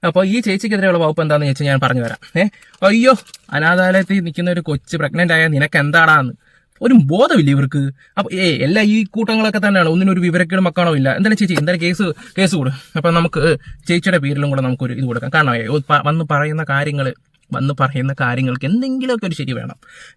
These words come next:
ഏ, ഇതിപ്പോ അനാമികയുടെ കേസ് ആയിട്ട് പറഞ്ഞുകൊണ്ടാണ് പ്രഗ്നന്റ് ആയാൽ നിനക്കൊക്കെ എന്താണ്, അങ്ങനെയാണ്, മറ്റാണ്. ചേച്ചിയും പെട്ട് ചേച്ചി. ഓക്കെ, അപ്പൊ നമ്മുടെ വീഡിയോസ് ഇഷ്ടപ്പെടുവാണെങ്കിൽ ലൈക്കും ഷെയറും പരമാവധി ഷെയർ ചെയ്തു.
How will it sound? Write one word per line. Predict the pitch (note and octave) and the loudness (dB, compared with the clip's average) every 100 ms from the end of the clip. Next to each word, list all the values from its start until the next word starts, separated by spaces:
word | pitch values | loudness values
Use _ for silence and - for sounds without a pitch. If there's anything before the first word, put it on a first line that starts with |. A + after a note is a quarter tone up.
| F3+ | -2
ഏ, | A3+ - F#3+ | -2 -2 0
ഇതിപ്പോ | A3 A3 | 4 6
അനാമികയുടെ | G3+ A3+ B3 A3+ F#3+ | 6 6 4 2 0
കേസ് | E3+ F3 | 0 -2
ആയിട്ട് | D3 C#3 | -2 -2
പറഞ്ഞുകൊണ്ടാണ് | B2+ B2+ A#2 A#2 C3 G3+ - - _ - | -2 -2 -2 -2 -2 -4 -8 -20 _ -8
പ്രഗ്നന്റ് | C#3+ D3 C3+ B2 | -4 -4 -2 -2
ആയാൽ | D#3 C#3+ | -4 -6
നിനക്കൊക്കെ | C3 B2+ A#2+ A#2 | -6 -8 -6 -4
എന്താണ്, | A#2 A#2 A#2+ F#3+ | -4 -4 -4 -4
അങ്ങനെയാണ്, | C#3 B2 B2 C3 | -4 -2 -4 -4
മറ്റാണ്. | B2 B2+ D#3 | -6 -6 -6
ചേച്ചിയും | G3 A#3 A3 | -6 -4 -4
പെട്ട് | G3+ A3+ D3+ | -4 -6 -6
ചേച്ചി. | C3 A#2+ - - - - - - - A#3 | -6 -12 -14 -16 -8 -6 -6 -8 -4 0
ഓക്കെ, | A3 D3+ | 0 -2
അപ്പൊ | D3+ F#3+ | -2 -2
നമ്മുടെ | F3+ G3 D3+ | 0 -2 -2
വീഡിയോസ് | D#3+ G#3 D#3 | -2 -4 -4
ഇഷ്ടപ്പെടുവാണെങ്കിൽ | D3+ D3 C3+ C3+ C#3 C3+ | -8 -4 -2 -2 -2 -4
ലൈക്കും | C3 G3 C3+ | -4 -6 -4
ഷെയറും | C3 C3+ | -4 -2
പരമാവധി | D3 E3 F3+ G3 G#3 A3 A3+ A3+ C3+ | -2 -2 -4 -4 -4 -2 -2 -2 -4
ഷെയർ | B2 A#2 | -6 -8
ചെയ്തു. | - | -14